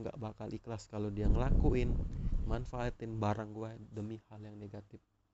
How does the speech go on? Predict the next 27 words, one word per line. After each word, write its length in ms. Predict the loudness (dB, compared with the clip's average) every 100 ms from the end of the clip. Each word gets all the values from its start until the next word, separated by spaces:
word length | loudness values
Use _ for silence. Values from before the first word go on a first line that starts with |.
| _ _ _
Gua 240 | -12 -8 -8 -10
nggak 160 | -12
bakalan 320 | -10 -12 -14 -14
ikhlas, 400 | -14 -14 -12 -10 -8 -6 -6 -4 0
sumpah 240 | 4 6
nggak 400 | 4 2 2 2
ikhlas 240 | 0 -2 -2
banget 240 | -6 -8
gua. 160 | -12 -14 _ _ _ _ _ _ _ -20 -20 -20 _ _ _ _ _
Ya, 160 | -12 -6
jadi 120 | -2 0
ya, 140 | 0 -4 -12 _ _ _ _ _ _
pesan 400 | -18 -8 -6 -2
moralnya 480 | 0 0 0 -2 -6
ya 160 | -8 -10 _
tetap 220 | -20 -20 -20
waspada 480 | -20 -14 -4 2 4
dengan 240 | 4 4
lingkungan 320 | 2 4 4
sekitar 560 | 4 -4 -8 -8 -6 -4
gitu 240 | -6 -8
ya, 80 | -10 -10
teman-teman 500 | -14 -12 -10 -10 -10
ya. 40 | -12 _ _ _ _ _ _ _ _ _ _ _ _ _ _ _ -12
Ya, 160 | -8
mungkin 400 | -8 -6 -6 -4
ini 240 | -4 -6